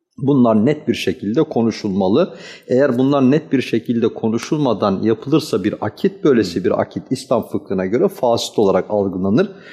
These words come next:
Ee, buna göre fasit ahkamı bu akite cari olacaktır. Peki böyle bir konuşma söz konusu oldu. <clears throat> Örneğin ben bu ürünü sizden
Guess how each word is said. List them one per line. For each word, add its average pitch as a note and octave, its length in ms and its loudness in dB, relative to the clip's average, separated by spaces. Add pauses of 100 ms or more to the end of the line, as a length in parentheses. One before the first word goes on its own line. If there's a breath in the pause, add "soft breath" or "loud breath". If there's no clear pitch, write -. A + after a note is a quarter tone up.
(280 loud breath)
Ee, G#2 260 4
buna C3+ 180 2
göre G#2+ 280 2
fasit - 520 -2
ahkamı G#2 760 0
bu C#3 180 0
akite - 480 0 (100)
cari A2 340 2
olacaktır. G#2+ 560 0 (1600 loud breath)
Peki D#3+ 440 2
böyle E3 220 4
bir D#3+ 140 2
konuşma C#3 500 0
söz C#3 320 0
konusu B2+ 400 2
oldu. G#2 240 2
<clears throat> G#2+ 100 4
Örneğin B2+ 520 4
ben B2 320 2
bu D3 140 2
ürünü G#2+ 300 4
sizden C3 440 0